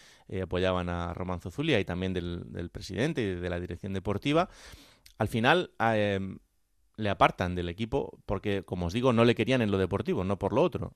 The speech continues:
Eh, le apartan en lo deportivo, eh, le quitan hasta la taquilla, eh, de la ciudad deportiva. Le querían mucho, pero luego le quitan la, la taquilla. Y, eh, acaba en el Albacete. Acaba, el Albacete le ficha, tiene un rendimiento espectacular.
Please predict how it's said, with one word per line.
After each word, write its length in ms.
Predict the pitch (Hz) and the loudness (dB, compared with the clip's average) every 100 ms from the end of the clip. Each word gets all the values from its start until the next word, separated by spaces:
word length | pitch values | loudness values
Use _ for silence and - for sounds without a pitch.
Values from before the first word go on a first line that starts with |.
| _ | _
Eh, 200 | 95 87 82 82 - | -8 -6 -8 -10 -10
le 140 | 92 | -6
apartan 340 | 87 120 120 113 | 6 6 6 4
en 80 | |
lo 60 | 110 | 4
deportivo, 520 | 107 104 98 131 175 - - - - | 4 2 0 0 -2 -6 -20 -20 -20
eh, 120 | - - | -16 -6
le 140 | 101 | -4
quitan 240 | 101 143 156 | 2 6 4
hasta 180 | - 110 | 6 4
la 100 | 98 | 4
taquilla, 500 | 92 165 113 - - | 2 0 -6 -10 -14
eh, 380 | - 92 90 87 | -8 -4 -4 -6
de 480 | 90 92 90 87 87 | -2 0 0 -2 -4
la 100 | 87 | -6
ciudad 200 | 87 95 | -4 -4
deportiva. 480 | 92 92 - 156 - _ _ _ _ _ _ - _ | -2 -2 -2 -2 -4 _ _ _ _ _ _ -20 _
Le 100 | - 85 | -12 -8
querían 300 | 95 117 101 | 0 2 2
mucho, 280 | 175 - - | 0 -4 -8
pero 220 | 92 87 | -4 0
luego 180 | 92 113 | 2 4
le 120 | 101 | 2
quitan 260 | 98 95 87 | -2 -2 -2
la, 220 | 85 87 | -2 -4
la 100 | 90 | -6
taquilla. 400 | 85 85 87 - - - - - - | -6 -8 -8 -12 -16 -20 -20 -20 -4
Y, 280 | 123 117 127 | 0 2 2
eh, 240 | 117 113 | 2 4
acaba 300 | 107 127 139 | 4 10 10
en 80 | 160 | 10
el 60 | 117 | 6
Albacete. 460 | 101 90 110 90 | 6 4 2 -2
Acaba, 280 | 85 95 90 | -4 -2 -2
el 120 | 90 | -2
Albacete 400 | 87 82 - 90 | -6 -8 -8 -6
le 120 | 92 98 | -4 0
ficha, 460 | 175 - 196 208 | 0 4 4 4
tiene 200 | - 92 | -2 -4
un 100 | 87 | -4
rendimiento 400 | 87 87 90 90 | -4 -4 -4 -4
espectacular. 680 | 85 87 92 95 131 185 | -6 -4 -2 4 8 8